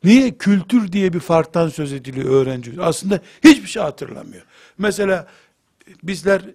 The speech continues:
eğitimle meşgul insanlar olarak ilkokuldaki bilgilerden ne hatırlıyoruz ki? Bizim zamanımızda bir çarpım tablosu vardı. Ben onu da unuttum şimdi.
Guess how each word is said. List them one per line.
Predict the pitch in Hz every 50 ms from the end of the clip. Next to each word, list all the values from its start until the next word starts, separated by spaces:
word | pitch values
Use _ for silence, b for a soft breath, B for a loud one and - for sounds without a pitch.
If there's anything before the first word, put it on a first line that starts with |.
| -
eğitimle | - 165 180 175 175 208 190 185 175
meşgul | 175 180 175 160 - - 180
insanlar | 175 175 165 - 180 180 180 180 180 175
olarak | 170 151 - -
ilkokuldaki | 214 202 214 180 - 196 185 - 190 185 165 190 180 - 165 156 160
bilgilerden | 185 175 160 170 185 185 170 151 180 175 175 185
ne | 196
hatırlıyoruz | 196 190 185 185 202 196 185 202 226 226 202 170 147
ki? | 151 156
Bizim | 156 190 196
zamanımızda | 180 202 185 180 180 170 156 160 156
bir | 143
çarpım | - 170 170 170 165 190 180
tablosu | 185 - 156 151 - - 135 - - 131
vardı. | 127 123 123 135 139 202 226 - b b b b b b b b b b b -
Ben | 226 180
onu | 139 175 214 233 208
da | 220
unuttum | 196 156 123 110 _ - - - 95 -
şimdi. | - - 147 - - - -